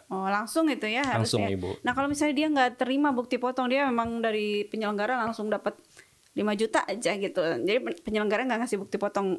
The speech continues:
Speaker 1: Ini harus melaporkan juga si dokternya atau gimana?
Speaker 2: Iya, jadi eh, kalau misalnya nggak dapat bukti potong
Speaker 1: Mhm.
Speaker 2: atau, eh, tidak ada,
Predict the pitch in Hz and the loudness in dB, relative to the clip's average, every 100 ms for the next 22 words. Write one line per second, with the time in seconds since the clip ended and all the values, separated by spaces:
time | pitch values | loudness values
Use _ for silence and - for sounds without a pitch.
0 | - 262 381 415 - 269 - 247 240 247 | -2 2 2 2 2 0 0 -2 0 0
1 | 247 269 269 415 185 - - _ _ _ | 0 0 0 0 -2 -2 -8 _ _ _
2 | _ - 208 175 196 196 185 196 262 220 | _ -2 0 0 0 0 0 0 -2 -2
3 | - 117 - - 131 113 113 110 110 151 | -4 -6 -6 2 4 4 2 2 4 4
4 | 151 - - _ _ _ 120 117 117 117 | 2 -12 -20 _ _ _ 2 4 6 4
5 | 113 - 123 123 123 123 120 120 120 113 | 2 4 6 6 4 4 4 6 4 4
6 | 107 117 - 110 - 113 92 - 107 123 | 2 0 0 -6 -2 0 0 2 2 4
7 | 127 113 - - 98 95 101 - _ _ | 4 2 0 2 2 2 -4 -12 _ _
8 | 92 87 90 - 95 90 92 95 92 92 | -6 -6 -8 -4 0 2 2 2 2 2
9 | 90 101 | 0 -4